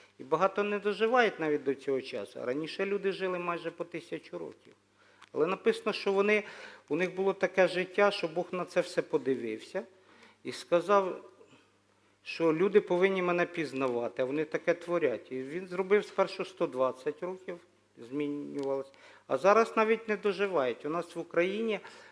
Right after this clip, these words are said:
е, чоловіки проживають в середньому до шістдесят три роки, жінки — шістдесят дев'ять. Вони не проживають навіть сімдесят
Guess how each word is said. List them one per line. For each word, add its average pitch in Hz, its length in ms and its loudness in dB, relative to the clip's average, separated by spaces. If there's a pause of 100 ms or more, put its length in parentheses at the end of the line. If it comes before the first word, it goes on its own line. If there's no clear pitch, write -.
(120)
е, 147 180 4
чоловіки 175 540 -2
проживають 175 580 0
в - 40 -16
середньому 165 440 0
до 151 140 0
шістдесят 151 560 -6
три 143 200 0
роки, 117 440 -8 (380)
жінки — 143 380 -8
шістдесят 151 560 -8
дев'ять. 107 520 -10
Вони 139 180 -4
не 160 120 -4
проживають 156 600 -2
навіть 147 260 -6
сімдесят 139 540 -8